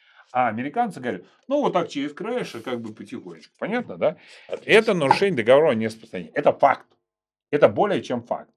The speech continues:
Speaker 1: И этот факт известен Государственной Думе, если кто из представителей Государственной Думы не в курсе, а, в момент, когда я это рассказал в Государственной Думе. Ну, без стаканчика, но я
Speaker 2: Ну,
Speaker 1: рассказал,
Speaker 2: понятно,
Speaker 1: как
Speaker 2: да, да.
Speaker 1: есть.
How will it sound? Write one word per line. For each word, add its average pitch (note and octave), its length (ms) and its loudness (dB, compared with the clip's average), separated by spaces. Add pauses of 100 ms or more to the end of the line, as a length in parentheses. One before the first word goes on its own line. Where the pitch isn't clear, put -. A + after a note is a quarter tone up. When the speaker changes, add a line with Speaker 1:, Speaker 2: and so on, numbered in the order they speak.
Speaker 1:
И D3 80 -2
этот C3+ 260 4
факт G3+ 300 2
известен A2+ 420 -4
Государственной G2 520 -4
Думе, F#3+ 280 -6
если G2 160 -10
кто - 160 -8
из F#2 120 -8
представителей F2+ 440 -12
Государственной F2 320 -14 (140)
Думы E2+ 100 -12
не F2+ 100 -8
в E2+ 60 -18
курсе, A3 440 -6 (520)
а, G2+ 260 -4
в G2+ 80 -10
момент, E3 440 4
когда B2 220 4
я C#3+ 200 6
это D#3 180 4
рассказал B2 340 2
в - 20 -8
Государственной G2+ 460 -6
Думе. - 180 -20 (120)
Ну, D#3 200 -4
без F#2+ 340 -6
стаканчика, D#3+ 600 0
но A2+ 140 -4
я E3+ 200 6
Speaker 2:
Ну, B2+ 60 4
Speaker 1:
рассказал, D3 340 2
Speaker 2:
понятно, C#3 100 0
Speaker 1:
как - 60 -2
Speaker 2:
да, - 60 -10
да. F#2+ 40 -8
Speaker 1:
есть. - 180 -18